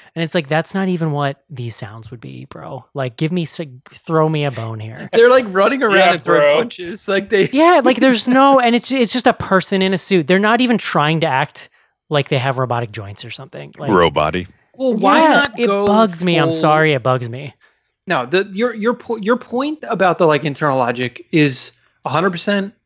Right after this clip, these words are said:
Speaker 2: fair, and, like, uh, it's, it's the right point, right? Like, because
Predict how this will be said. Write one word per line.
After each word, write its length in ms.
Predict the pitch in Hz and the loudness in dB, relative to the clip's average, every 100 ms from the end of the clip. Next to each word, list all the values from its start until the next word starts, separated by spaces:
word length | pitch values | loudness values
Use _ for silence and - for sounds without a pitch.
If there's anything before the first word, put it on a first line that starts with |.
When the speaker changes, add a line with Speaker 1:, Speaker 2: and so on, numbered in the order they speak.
| _ | _
Speaker 2:
fair, 560 | - - 143 135 151 165 - | -8 -2 0 2 2 0 -2
and, 220 | 180 151 | -2 0
like, 360 | 139 127 - _ _ _ _ _ _ _ _ _ - | -2 -2 -8 _ _ _ _ _ _ _ _ _ -2
uh, 100 | 247 | 0
it's, 240 | 262 196 - | -2 -4 -2
it's 220 | 247 - | -2 2
the 100 | 247 | 4
right 200 | 233 220 | 4 4
point, 220 | 233 143 | 0 2
right? 140 | 156 170 | 2 2
Like, 160 | 165 | 0
because 360 | 185 196 185 | -2 0 0